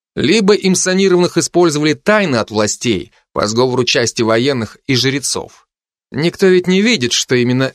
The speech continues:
у этих пограничников нет знамения, и они имсонированы. К тому же акула говорила, что это люди её отца, главы военного дома Западного Нартона,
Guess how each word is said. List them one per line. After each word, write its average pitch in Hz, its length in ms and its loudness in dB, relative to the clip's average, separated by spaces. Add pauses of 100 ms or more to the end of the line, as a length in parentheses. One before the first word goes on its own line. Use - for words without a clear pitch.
у 160 140 4
этих 165 520 -2
пограничников 110 840 -2
нет 113 220 -2
знамения, 113 640 0
и 143 160 -2
они 131 360 -2
имсонированы. 135 920 -4 (560)
К - 120 -20
тому 120 220 -4
же 123 140 0
акула 139 320 -2
говорила, 120 560 0 (100)
что - 260 -8
это 107 240 0
люди 120 260 -2
её 120 320 0
отца, 123 540 -2
главы 98 440 -2
военного 127 560 -2
дома 135 260 0
Западного 127 540 0
Нартона, 139 500 -4